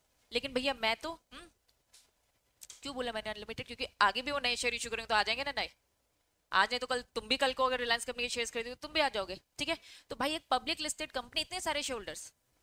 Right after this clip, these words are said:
भाई मैं तो यहाँ चुपचाप यहाँ पे पढ़ा रही हूँ, मुकेश अंबानी ने कुछ गलत किया तो भाई उसको पकड़ेंगे ना investigation में, मुझे थोड़ी ना पकड़ेंगे,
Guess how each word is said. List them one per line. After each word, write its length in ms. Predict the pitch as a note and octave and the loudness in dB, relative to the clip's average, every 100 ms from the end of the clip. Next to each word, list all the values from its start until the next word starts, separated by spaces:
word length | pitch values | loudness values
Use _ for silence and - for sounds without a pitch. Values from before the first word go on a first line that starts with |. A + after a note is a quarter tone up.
| _ - - | _ -20 0
भाई 100 | D4 | 0
मैं 160 | D4+ C4 | 4 2
तो 80 | C#4 | 2
यहाँ 160 | D#4 D4+ | 0 0
चुपचाप 320 | C#4 - C4+ | 0 0 0
यहाँ 120 | B3 | 2
पे 100 | B3 | 0
पढ़ा 180 | A#3 F#3+ | 0 0
रही 100 | E3+ | 0
हूँ, 60 | E3+ | -4
मुकेश 240 | A#3+ D#4 | -2 -2
अंबानी 280 | C#4 B3+ B3+ | 0 -2 -2
ने 60 | B3+ | -6
कुछ 140 | B3 | -4
गलत 240 | G#3+ G3 - | -4 -4 -6
किया 220 | E3 D#3 - _ _ _ _ _ - | -10 -10 -12 _ _ _ _ _ -2
तो 40 | |
भाई 140 | - C#4+ | 2 4
उसको 220 | B3+ - | 2 4
पकड़ेंगे 340 | D#4+ D4 C#4 C#4 | 6 6 2 2
ना 100 | E4+ | 0
investigation 520 | D4+ C#4 C#4 C4+ B3+ A3 | 0 -4 -4 -4 -4 -6
में, 140 | - _ _ | -10 _ _
मुझे 160 | A3+ D#4 | -4 -2
थोड़ी 180 | - G#3+ | -2 0
ना 60 | F4 | 0
पकड़ेंगे, 440 | A3+ - - D3+ | 2 -2 -4 -10